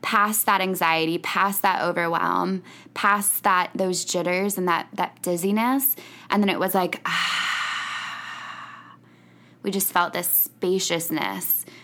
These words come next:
this expansion. That's how everything is in life. We have that contraction, and instead of running away, we just get to lean in with love, with gentleness, with ease. And then we just get to this place of expansion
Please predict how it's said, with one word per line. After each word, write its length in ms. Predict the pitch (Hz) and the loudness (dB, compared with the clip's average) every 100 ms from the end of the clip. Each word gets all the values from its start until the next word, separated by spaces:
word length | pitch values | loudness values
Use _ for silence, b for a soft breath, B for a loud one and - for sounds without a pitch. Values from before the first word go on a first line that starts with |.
| B | B
this 160 | 185 - | -8 -6
expansion. 960 | 180 - - 170 180 - - - - 190 B B B | -4 -6 -2 -2 -2 -2 -4 -4 -6 -8 B B B
That's 220 | 208 214 | 0 0
how 100 | 233 | 0
everything 500 | - 190 202 202 180 | 2 2 2 0 -2
is 220 | - 165 | -2 -2
in 140 | 156 151 | -2 -4
life. 500 | - - 190 - - B B B | -4 -6 -8 -12 -16 B B B
We 140 | 196 | -4
have 200 | 180 208 | 0 2
that 160 | 202 - | 2 2
contraction, 1000 | - 202 - 185 185 - - 240 254 254 | 0 -2 2 2 2 0 -2 0 0 0
and 120 | - 202 | 0 0
instead 240 | 196 220 | 2 0
of 140 | 233 | 2
running 220 | 196 202 190 | 2 2 0
away, 280 | 170 170 | 0 0
we 100 | 208 | 0
just 200 | 185 185 | 0 -2
get 120 | - 214 | -4 -4
to 140 | 208 | -2
lean 400 | 180 175 190 190 | 0 0 0 0
in 480 | 170 170 151 156 180 B B | 2 2 0 -2 -6 B B
with 180 | 190 190 | -2 0
love, 540 | 180 170 165 175 180 175 | 2 4 4 4 0 -4
with 220 | 175 - | -6 -2
gentleness, 640 | 151 170 185 180 180 - | -2 -2 0 0 0 0
with 160 | 170 - | -4 -4
ease. 760 | 160 160 190 240 - - - - B B B B B B B B B - | -4 -2 -2 -4 -6 -6 -8 -10 B B B B B B B B B -2
And 200 | 190 185 | 0 2
then 400 | 175 175 170 - | 2 2 0 -2
we 140 | 180 | -4
just 360 | 180 170 - - | -2 -4 -6 -6
get 180 | 190 - | -6 -6
to 100 | 185 | -6
this 200 | 180 - | -4 -6
place 360 | - 175 165 | -4 -4 -4
of 80 | 170 | -8
expansion 1000 | 170 - - 156 160 - - 92 196 180 | -8 -8 -6 -4 -4 -4 -6 -6 -6 -8